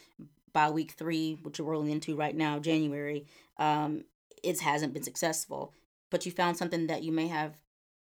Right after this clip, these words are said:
found to be successful, drop me a line. I wanna share it with all of my listeners. Like I always say, the first step can be the toughest. It's the new year, so I know you've gotten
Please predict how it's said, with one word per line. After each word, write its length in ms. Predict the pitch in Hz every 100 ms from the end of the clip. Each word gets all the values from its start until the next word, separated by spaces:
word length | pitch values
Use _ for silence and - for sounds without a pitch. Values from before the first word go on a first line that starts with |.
| _
found 300 | 165 170 214
to 100 | 240
be 140 | 220 247
successful, 720 | - - 247 - 254 254 - _ -
drop 220 | 190 226
me 100 | 233
a 80 | 214
line. 320 | 208 202 160 - _ _ _ _ -
I 80 | 185
wanna 220 | 214 202
share 280 | - 190 180
it 100 | 190
with 120 | 170
all 160 | 165
of 40 | 165
my 100 | 151
listeners. 460 | 170 - 143 147
Like 200 | 160 160
I 60 | 175
always 440 | 139 180 180 175
say, 320 | - 180 160 - _ _ _ -
the 80 |
first 260 | - 202 202
step 280 | - 180 -
can 120 | 170
be 80 | 160
the 60 |
toughest. 560 | 147 165 160 - - - _ _ _ _ _ _ 190
It's 180 | 180
the 100 | -
new 160 | 185 240
year, 460 | 226 160 156 175 - _
so 460 | - - 170 165 - _ _
I 120 | 170
know 220 | 180 196 208
you've 200 | 190 165
gotten 540 | 170 151 160 156